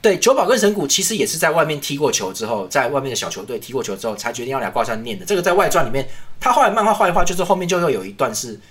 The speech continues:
是这个番外篇嘛，就会有讲这个哈。那挂川高中的足球理念是九保创立的，他是说在团队之上，你，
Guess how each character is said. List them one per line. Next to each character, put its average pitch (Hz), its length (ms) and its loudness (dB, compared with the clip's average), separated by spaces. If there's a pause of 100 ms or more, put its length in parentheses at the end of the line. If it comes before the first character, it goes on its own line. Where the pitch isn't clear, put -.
(120)
是 131 340 -4 (320)
这 151 120 -14
个 131 180 -2
番 139 140 0
外 139 100 2
篇 175 180 -4
嘛， 120 200 -8 (880)
就 180 80 4
会 175 80 6
有 147 100 6
讲 147 220 0
这 143 100 -4
个 104 100 -4
哈。 98 160 0 (340)
那 226 220 2 (240)
挂 240 140 4
川 214 160 0
高 214 100 4
中 214 120 4
的 208 40 4
足 160 160 0
球 151 140 4
理 131 140 -2
念 135 180 0
是 - 100 -6
九 120 160 0
保 113 160 0
创 113 240 0
立 113 120 -8
的， 92 140 -10
他 151 140 -2
是 156 160 -6
说 131 200 0
在 151 160 0
团 113 260 -4
队 151 100 4
之 143 120 -4
上， 135 200 0
你， 98 140 -10